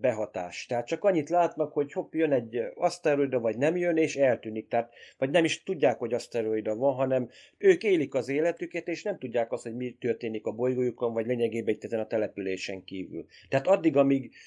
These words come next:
észrevétlenül tudnak beavatkozni,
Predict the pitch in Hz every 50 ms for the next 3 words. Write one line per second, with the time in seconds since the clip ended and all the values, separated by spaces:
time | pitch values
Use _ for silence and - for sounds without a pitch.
0 | - - _ _ 160 165 165 165 156 151 143 139 135 131 131 131 131 127 127 123
1 | 123 120 123 127 147 - - - _ _ _ - 151 139 127 127 117 98 107 113
2 | 113 113 110 120 120 120 - - 139 135 127 117 131 147 156 170 190 185 -